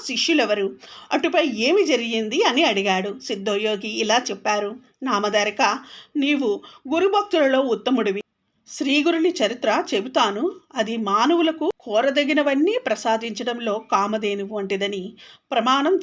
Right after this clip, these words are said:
చేసి చెబుతున్నాను. శ్రద్ధగా విను. శ్రీ గురువు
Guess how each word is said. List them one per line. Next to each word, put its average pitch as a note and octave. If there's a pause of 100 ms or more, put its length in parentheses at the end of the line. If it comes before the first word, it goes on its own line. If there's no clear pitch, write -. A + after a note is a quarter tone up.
చేసి B3+
చెబుతున్నాను. G3
శ్రద్ధగా G#3+
విను. G3+ (100)
శ్రీ A#3
గురువు B3